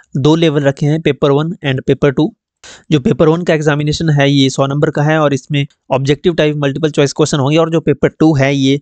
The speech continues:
डिस्क्रिप्टिव बेस होगा, डिस्क्रिप्टिव सब्जेक्ट एप्टीट्यूड टेस्ट होगा। जो पेपर टू का सिलेबस है ये टोटल जो एलाइड का सिलेबस है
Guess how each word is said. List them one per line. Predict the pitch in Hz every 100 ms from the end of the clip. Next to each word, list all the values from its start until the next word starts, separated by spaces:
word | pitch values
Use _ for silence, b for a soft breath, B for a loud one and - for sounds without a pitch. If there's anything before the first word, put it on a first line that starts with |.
| _ _ -
डिस्क्रिप्टिव | 147 - - 160 - 160
बेस | 147 143 -
होगा, | 131 143
डिस्क्रिप्टिव | 160 139 - 151 - 156 - _ -
सब्जेक्ट | - 135 143 - - 139
एप्टीट्यूड | 127 147 143 151 143
टेस्ट | 139 -
होगा। | 135 139 190 _ _ B B B -
जो | 135
पेपर | 147 - 147
टू | 165
का | 180
सिलेबस | 165 143 147 160
है | 147
ये | 147 143
टोटल | 147 143 143
जो | 143 135
एलाइड | 139 131 143
का | 156
सिलेबस | 143 143 131 135
है | 139